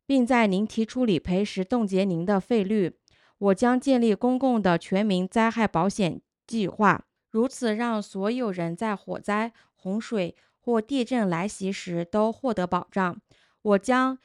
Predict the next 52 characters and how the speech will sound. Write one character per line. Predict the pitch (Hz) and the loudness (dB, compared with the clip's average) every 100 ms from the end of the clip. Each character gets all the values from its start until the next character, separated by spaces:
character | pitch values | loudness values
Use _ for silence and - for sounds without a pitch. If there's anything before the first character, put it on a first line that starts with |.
| _ | _
严 | 202 196 | 0 0
厉 | 247 254 214 | 2 2 0
打 | 185 170 - | 0 -4 -6
击 | 214 226 | -2 -2
非 | - 277 | 0 -2
法 | 269 208 175 | 0 0 -2
价 | - 233 196 | -2 -2 -2
格 | 165 | -6
操 | 175 - 220 | -8 -4 -4
纵， | 254 214 - _ - _ _ _ | 0 0 -2 _ -20 _ _ _
禁 | - 302 | 0 2
止 | 226 180 | 2 2
保 | 165 190 | 2 0
险 | 254 196 | 0 -2
公 | 170 208 214 | -2 -4 -4
司 | - 240 | -4 -6
利 | 233 240 233 | -2 -2 0
用 | 233 190 | 0 -2
信 | - 262 | -2 0
用 | 226 196 | 0 0
分 | 180 233 240 | -2 -4 -4
数 | - 208 | -4 -6
拒 | 180 254 | -6 -8
绝 | 208 170 | -4 -4
理 | 180 175 | -4 -6
赔， | - 160 160 - _ _ _ _ | -6 -4 -4 -4 _ _ _ _
并 | 269 262 | -2 0
为 | 262 226 | 0 -2
加 | 240 | -2
利 | 262 214 | 0 0
福 | - 240 | 0 0
尼 | 247 | 0
亚 | 220 | 0
的 | 190 175 | 0 0
每 | 170 | -2
个 | 151 190 | -2 -4
孩 | - 165 | -4 -4
子 | 170 233 214 | -2 -2 -2
争 | 240 247 | 0 -2
取 | - 202 | -2 -2
有 | 185 | -2
保 | 202 196 - | 0 0 0
障 | - 202 | -2 0
的 | 180 170 | 0 -2
医 | 208 | -2
疗 | 214 156 165 | -2 -2 -2
护 | 254 220 | -2 0
理。 | 160 101 - _ _ _ _ | 0 -2 -8 _ _ _ _
我 | 208 196 | 0 0
是 | 262 | -2
一 | 254 262 247 | -4 -2 0
名 | 196 185 | 0 -2